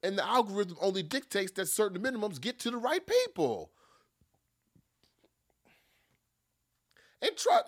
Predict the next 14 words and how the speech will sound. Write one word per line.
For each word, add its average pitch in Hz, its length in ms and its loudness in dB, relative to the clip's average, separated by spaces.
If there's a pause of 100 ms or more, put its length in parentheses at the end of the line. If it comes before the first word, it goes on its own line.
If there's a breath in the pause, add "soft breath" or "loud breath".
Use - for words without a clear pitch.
try, 214 200 0
if 170 160 4
Charlamagne 190 640 4
watched 151 260 0
my 131 120 -2
shit 113 220 -6
right 104 200 -6
now, 87 220 -10
no 110 140 -4
matter 127 220 2
how 143 300 2 (100)
genius 151 540 -2
it 123 120 -2
is, 87 340 -8